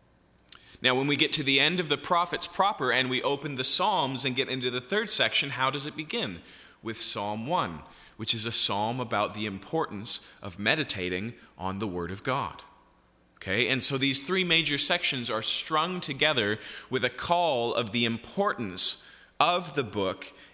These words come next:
and of, um, chewing on the book, of thinking on the book, of living in light of the book, right? And so Psalm one opens and says,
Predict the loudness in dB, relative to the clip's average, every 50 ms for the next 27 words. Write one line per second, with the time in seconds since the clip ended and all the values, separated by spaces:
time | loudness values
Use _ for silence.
0 | _ 0 0 2 2 2 0 0 -2 -4 -6 -6 -4 -2 0 2 0 0 -2 -4
1 | -6 -6 0 2 4 4 4 2 0 0 0 2 0 2 0 -2 -2 -2 -2 -2
2 | -2 0 0 0 0 -2 -6 -12 -14 -16 -20 -20 -16 -4 -2 0 0 2 2 2
3 | 2 2 0 0 -2 -4 -4 -4 -4 -4 -2 0 -2 -2 -2 -4 -6 -4 -2 0
4 | 0 0 2 2 2 2 2 2 2 2 2 2 2 2 2 2 2 0 -2 -2
5 | -4 -8 -6 -4 -4 -6 -6 -6 -12 -18 -20 -20 _ _ _ _ -8 -2 2 2
6 | 2 2 2 2 2 2 2 4 4 4 4 4 4 2 2 2 2 2 2 4
7 | 2 2 2 0 0 -2 -2 0 -2 -2 0 2 2 4 4 4 2 2 2 0
8 | -2